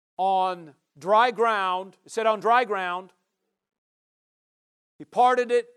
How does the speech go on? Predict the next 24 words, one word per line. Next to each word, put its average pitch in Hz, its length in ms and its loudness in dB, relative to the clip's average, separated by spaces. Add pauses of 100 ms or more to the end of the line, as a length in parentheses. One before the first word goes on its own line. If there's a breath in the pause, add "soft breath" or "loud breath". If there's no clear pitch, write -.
(680)
They 180 100 -8
walked 220 260 2
across 220 260 -2
on 180 120 -12
dry 233 340 2
ground. 170 560 -8 (1700)
Okay, 165 440 -12
they 165 80 -16
get 226 160 -4
across, 208 600 -2 (680)
and 185 440 -12
that 185 220 -4
sea 226 280 -14
then 196 120 -10
closes 214 560 -6
in 196 320 -14
on 180 200 -14
the 185 120 -14
enemies. 196 600 -14 (460)
They 165 80 -12
have 160 80 -10
a - 20 -14
little 214 180 -6
party, 208 600 -2